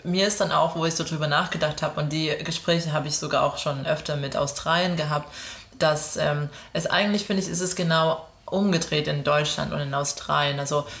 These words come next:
die Leute hier sind super offen, es ist relativ einfach, ähm,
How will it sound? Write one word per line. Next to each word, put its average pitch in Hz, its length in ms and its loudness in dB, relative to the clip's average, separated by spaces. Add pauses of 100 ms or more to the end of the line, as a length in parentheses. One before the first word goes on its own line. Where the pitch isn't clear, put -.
die 160 80 0
Leute 156 240 4
hier 170 300 2
sind 151 440 -2
super 165 340 0
offen, - 300 2
es 208 140 2
ist 160 160 0
relativ 151 500 0
einfach, 160 460 0 (140)
ähm, 143 520 -4